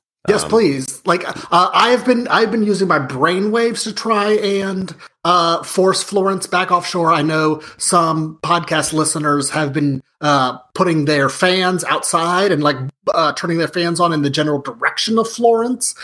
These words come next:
Speaker 1: to try and keep Florence offshore. Uh, my beloved William and Mary Pep Band is going to, uh, uh, convene on Wednesday night and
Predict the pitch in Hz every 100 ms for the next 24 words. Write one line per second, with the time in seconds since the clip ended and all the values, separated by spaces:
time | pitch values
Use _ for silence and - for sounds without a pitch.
0 | - - - 220 208 208 226 - 202 196
1 | 202 190 - 202 190 190 175 - _ 160
2 | 147 170 156 165 175 180 151 170 185 170
3 | 160 147 143 160 - 208 190 190 208 190
4 | - - - 156 143 165 165 160 151 -
5 | 160 147 139 135 139 - 143 123 117 123
6 | - - _ 147 117 104 120 _ _ _
7 | _ _ _ - - 170 147 208 208 202
8 | 170 175 165 180 175 143 156 156 160 185
9 | - 160 151 143 131